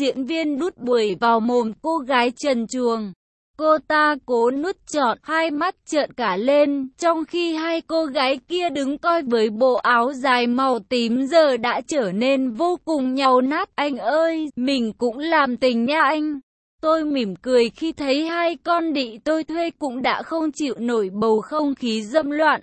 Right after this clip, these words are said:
Tôi gật đầu và ôm giết lấy Mộng, đút con cu căng nóng bọc trong lớp bao cao su màu trắng dựa vào lồn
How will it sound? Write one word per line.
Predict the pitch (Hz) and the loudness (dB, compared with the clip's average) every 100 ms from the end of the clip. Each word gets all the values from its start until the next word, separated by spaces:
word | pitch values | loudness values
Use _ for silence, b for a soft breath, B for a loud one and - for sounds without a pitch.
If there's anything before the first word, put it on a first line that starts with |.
| - | -2
Tôi | 330 320 | -2 0
gật | 330 302 | -2 -2
đầu | 226 254 233 208 190 | -4 0 0 0 -2
và | 208 - | -2 0
ôm | 262 339 330 | 2 2 0
giết | 262 339 392 | -4 -4 -4
lấy | 330 277 247 | -2 0 2
Mộng, | 262 285 254 202 | 0 0 0 -2
đút | 254 359 - - | -4 -6 -6 -2
con | 311 302 | -2 0
cu | 285 320 320 285 | -4 -4 -4 -4
căng | 302 302 302 302 | -2 0 0 0
nóng | 285 247 269 | 0 -2 2
bọc | 247 - _ | 0 0 _
trong | 311 302 302 | -4 -2 0
lớp | 320 392 - | 0 -2 0
bao | 330 330 | 0 0
cao | - 330 - | 0 0 0
su | 330 320 | -4 -2
màu | 294 285 240 | 0 2 2
trắng | 214 302 247 277 | 2 -2 -2 -2
dựa | - 262 196 | 0 -2 0
vào | 254 247 226 | 2 4 4
lồn | 240 254 226 | 2 2 0